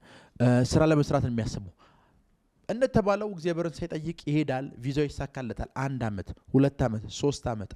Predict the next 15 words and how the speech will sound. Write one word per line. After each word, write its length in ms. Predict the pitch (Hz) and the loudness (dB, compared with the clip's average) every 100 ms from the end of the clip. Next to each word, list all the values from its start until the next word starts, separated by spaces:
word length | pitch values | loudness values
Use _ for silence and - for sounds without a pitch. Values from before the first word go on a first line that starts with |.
| - | -6
አራት 340 | 123 131 - | -4 -4 -6
ዓመት፣ 220 | 101 95 - 104 | -6 -8 -16 -2
ቡም። 240 | 110 113 95 _ _ _ - | 0 0 -4 _ _ _ -4
ደን 180 | 139 143 135 - - | -4 -4 -8 -14 -6
መጨረሻ 420 | 131 135 135 127 131 | -4 -2 -4 -4 -6
ላይ 160 | 127 127 | -6 -6
እጅህ 380 | 123 120 107 127 120 | -8 -10 -8 -6 -4
ምን 200 | 120 120 | -4 -4
አለው 260 | 113 110 | -6 -8
ሲባል 340 | - 117 113 95 101 | -10 -6 -6 -6 0
ባዶ 260 | - 110 110 101 | 2 2 -2 -6
ነው። 140 | 131 - _ _ _ _ _ _ _ _ _ _ _ _ _ _ | -8 -14 _ _ _ _ _ _ _ _ _ _ _ _ _ _
ለምን 240 | 120 143 147 | -2 0 -2
ሲባል 460 | 175 143 165 175 175 _ _ _ _ | -4 -6 -6 -6 -8 _ _ _ _
በዛ 300 | 143 131 127 | 2 2 2